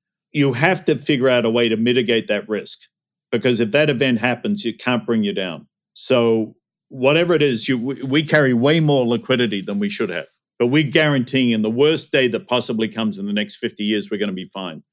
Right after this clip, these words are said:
So manage for catastrophic risk. On the other hand, you have to manage aggressively when opportunities come. And most people, David, don't like holding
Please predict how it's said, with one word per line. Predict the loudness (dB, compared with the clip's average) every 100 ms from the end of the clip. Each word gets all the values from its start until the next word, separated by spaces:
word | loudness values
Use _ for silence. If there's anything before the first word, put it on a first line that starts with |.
| _ _ _ _
So | -2 0 2
manage | 0 2 2 2 0
for | -2
catastrophic | 0 0 0 -2 -2 -2 -2
risk. | -2 -2
On | 0
the | 2
other | 2 2
hand, | 2 0 0 -4 _ _ _ _ _ -4
you | 0 0
have | 0 0 0
to | 0
manage | 2 0 0 -2
aggressively | -2 0 0 0 0 0 2
when | 0
opportunities | 0 -2 -4 -2 -2 -2 -6
come. | -10 -10 -14 _ _ _ _ _ _ _ _ _ -2
And | 0 0 2
most | 2 2 0
people, | 0 0 0
David, | 0 2 2 2 -2 0
don't | 2 2 -2 -4
like | 0 2 0 -2
holding | 0 2 2 2 -2 -6